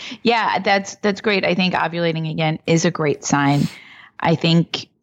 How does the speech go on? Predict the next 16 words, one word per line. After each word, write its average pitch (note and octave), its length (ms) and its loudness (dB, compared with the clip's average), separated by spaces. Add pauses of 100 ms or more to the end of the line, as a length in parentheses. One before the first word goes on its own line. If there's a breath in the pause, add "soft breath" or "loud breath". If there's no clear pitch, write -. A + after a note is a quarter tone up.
(260)
your D#3 320 4
initial D#3 420 2
thoughts - 600 -4
and D3 320 2
the C#3+ 100 2
thoughts C#3+ 320 -2
of C#3 120 -6
people C3+ 280 -2
that C3+ 340 -2
you've D3 200 2
worked D#3+ 280 0
with C#3+ 420 0
are D3 140 -2
absolutely D3+ 800 0
on C#3 520 2 (300)
track. - 480 -4